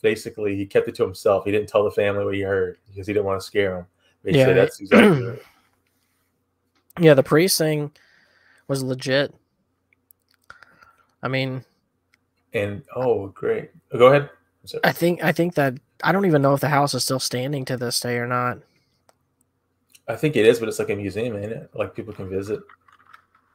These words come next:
Speaker 2: Uh, I think someone actually might live in it if it's still,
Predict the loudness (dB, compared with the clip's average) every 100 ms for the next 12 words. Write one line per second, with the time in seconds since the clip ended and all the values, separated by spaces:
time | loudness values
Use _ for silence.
0 | _ _ _ _ _ _ _ _ 2 6
1 | 8 6 4 0 -4 -2 -6 -4 -4 -4
2 | -4 -6 -8 -8 -8 -6 -4 -4 -4 -6
3 | -8 -8 -6 -4 -2 -2 -4